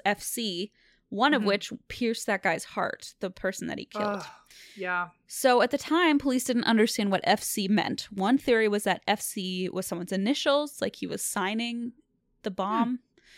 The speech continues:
Speaker 1: Although later, so the Unabomber wrote some letters to newspapers claiming that it meant Freedom Club.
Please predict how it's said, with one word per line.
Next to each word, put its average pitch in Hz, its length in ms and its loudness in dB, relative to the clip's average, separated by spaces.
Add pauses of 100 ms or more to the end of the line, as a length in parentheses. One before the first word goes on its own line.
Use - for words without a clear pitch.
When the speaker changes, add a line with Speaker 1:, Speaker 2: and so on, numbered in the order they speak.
(400)
Speaker 1:
Although 214 500 4
later, 226 480 2 (300)
so 247 340 6 (180)
the 208 140 4
Unabomber 247 640 4
wrote 214 220 2
some 208 300 0 (100)
letters 214 380 2
to 226 120 -2
newspapers 190 640 0
claiming 214 420 -2
that 196 100 2
it - 80 -2
meant 185 240 0
Freedom 262 480 -2
Club. 165 460 -2